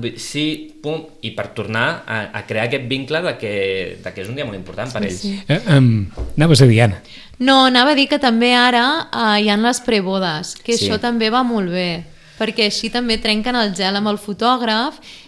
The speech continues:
Speaker 2: i, vulguis o no, aquella por que li tenim a la càmera, eh, també la perds a través del
Speaker 1: Saben
Speaker 2: pre-,
Speaker 1: lo que és
Speaker 2: del
Speaker 1: tindre una
Speaker 2: preboda.
Speaker 1: persona a metro i mig fent-te fotos o a dos metres fent-te
Speaker 2: Const-,
Speaker 1: fotos
Speaker 2: sí.
Speaker 1: o quines són aquestes guies que tu dones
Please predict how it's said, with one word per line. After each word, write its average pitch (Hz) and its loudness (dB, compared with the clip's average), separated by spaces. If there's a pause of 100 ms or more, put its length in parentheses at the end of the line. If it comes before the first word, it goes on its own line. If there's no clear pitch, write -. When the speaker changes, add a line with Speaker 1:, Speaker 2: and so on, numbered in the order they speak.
(140)
Speaker 2:
i, 226 -2
vulguis 226 -2
o 240 0
no, 233 0 (180)
aquella 214 0 (160)
por 254 2
que 233 0
li 214 0
tenim 214 0
a 220 2
la 214 0
càmera, 233 0 (580)
eh, 175 -2
també 196 -2
la 240 4
perds 208 0
a 185 -4
través 170 -4
del 170 -4
Speaker 1:
Saben 147 8
Speaker 2:
pre-, 147 6
Speaker 1:
lo 135 8
que 123 6
és 123 4
Speaker 2:
del - 0
Speaker 1:
tindre 127 4
una 120 6
Speaker 2:
preboda. 113 4
Speaker 1:
persona 139 2
a 104 4
metro 107 4
i 113 6
mig 123 2
fent-te 107 2
fotos 143 2
o 95 4
a 92 6
dos 104 6
metres 110 2
fent-te 107 -2
Speaker 2:
Const-, 95 0
Speaker 1:
fotos 123 0
Speaker 2:
sí. 190 -10
Speaker 1:
o 113 4 (540)
quines 127 2
són 135 0
aquestes 120 -2
guies 120 0
que 110 -2
tu 127 0
dones 123 -2